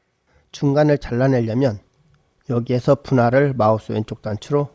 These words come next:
누릅니다. 사 분 이십삼 초에 영상이 잘렸습니다. 여기에서 잘못해서 여기서 X를 누르게 되면 앞부분이 다 날아가요.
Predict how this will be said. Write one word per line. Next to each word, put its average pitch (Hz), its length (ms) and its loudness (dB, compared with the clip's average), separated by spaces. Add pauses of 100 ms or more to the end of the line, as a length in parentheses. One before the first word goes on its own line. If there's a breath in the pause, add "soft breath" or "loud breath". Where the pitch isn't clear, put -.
누릅니다. 113 520 -4 (680)
사 165 320 0
분 135 220 0
이십삼 120 500 -4
초에 120 400 -2 (380)
영상이 123 400 0
잘렸습니다. 110 720 -6 (840)
여기에서 156 400 0
잘못해서 147 600 -2
여기서 135 180 -2
X를 160 380 -2
누르게 131 260 0
되면 117 400 -2 (200)
앞부분이 135 460 -2
다 - 180 -8
날아가요. 110 560 -2